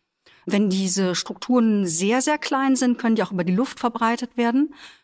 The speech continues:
Und, äh, das ist diese eine Möglichkeit. Die zweite Möglichkeit ist, dass sich der Flechtenpilz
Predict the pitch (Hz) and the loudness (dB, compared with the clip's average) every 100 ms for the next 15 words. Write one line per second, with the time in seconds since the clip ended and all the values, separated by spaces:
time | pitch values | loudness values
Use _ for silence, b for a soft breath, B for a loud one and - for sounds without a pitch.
0 | B _ 208 208 196 190 - 226 202 202 | B _ 2 4 2 0 -4 -4 -6 -4
1 | 226 220 185 208 185 202 190 170 170 - | -2 -2 -2 -2 0 0 0 0 -4 -10
2 | 170 170 170 - 214 262 262 262 - - | -10 -10 -6 0 0 2 0 0 -4 0
3 | 240 233 - - 196 - - 185 - 185 | 0 0 -4 -4 -4 -2 -2 -4 -6 -4
4 | 175 170 - - 202 - 165 190 233 285 | -4 -4 -8 -6 -4 -4 -4 -2 -2 0
5 | - | -2